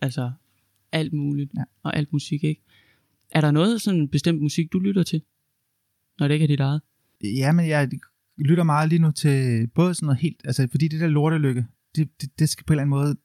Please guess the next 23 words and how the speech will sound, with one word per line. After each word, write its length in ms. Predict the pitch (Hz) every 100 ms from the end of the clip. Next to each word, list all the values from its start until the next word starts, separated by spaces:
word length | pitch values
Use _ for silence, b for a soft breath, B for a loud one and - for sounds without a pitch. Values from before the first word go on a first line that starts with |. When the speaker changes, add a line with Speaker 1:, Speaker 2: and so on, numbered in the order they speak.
| -
Speaker 2:
øh, 360 | 123 123 123 -
at 120 | - 147
det 280 | 143 135 -
har 280 | 120 117 123
vi 100 | 123
heller 160 | 147
ikke 120 | 143
fået 140 | 147 135
defineret 340 | 131 131 127
færdigt 400 | - 123 131 139
endnu. 220 | 127 127 - b b b b
Men 100 | -
der 80 | 139
kunne 100 | 156
jeg 80 | 151
godt 120 | 139
tænke 160 | - 135
mig 220 | 135 127
at, 120 | 139 117 -
at 60 | 123
prøve 300 | - 127 127
lidt 160 | 123 -
at 140 | 120